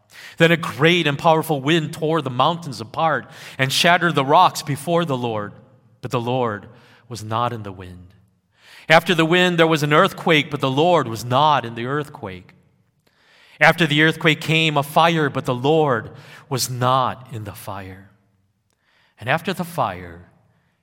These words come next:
came a gentle whisper. When Elijah heard it,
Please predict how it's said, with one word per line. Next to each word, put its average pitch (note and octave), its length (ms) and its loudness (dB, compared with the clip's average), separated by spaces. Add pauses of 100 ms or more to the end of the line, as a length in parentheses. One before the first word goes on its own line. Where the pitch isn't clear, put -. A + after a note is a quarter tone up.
(140)
came G#2 200 -14
a F#2+ 60 -18
gentle G#2+ 400 -16
whisper. F#2 460 -20 (1500)
When B2+ 140 -2
Elijah B2 420 0
heard C3+ 320 -4
it, F#2+ 140 -14